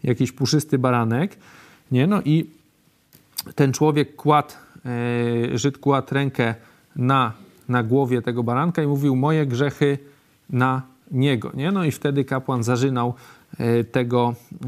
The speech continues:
e, baranka, bardzo krwawa, straszna, e, straszny zwyczaj, mający ludziom właśnie u-, uwidocznić, że grzech to nie jest zabawa, nie? Że, że przy-,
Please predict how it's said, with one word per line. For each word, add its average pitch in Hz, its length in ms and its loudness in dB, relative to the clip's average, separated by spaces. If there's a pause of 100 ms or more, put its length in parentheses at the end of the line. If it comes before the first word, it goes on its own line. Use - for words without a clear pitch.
e, 117 40 -4
baranka, 117 520 0
bardzo 120 300 0
krwawa, 120 600 -2 (380)
straszna, 131 800 -2 (480)
e, 117 60 -4
straszny 131 480 0
zwyczaj, 156 600 0
mający 131 640 2 (360)
ludziom 135 560 2
właśnie 131 580 -2
u-, 127 460 2 (460)
uwidocznić, 143 720 0
że 123 140 0
grzech 131 220 -2
to 143 120 -4
nie 143 100 0
jest 120 140 0
zabawa, 123 520 -2
nie? 117 180 -6
Że, 117 200 -4 (380)
że 113 180 -2
przy-, - 260 -8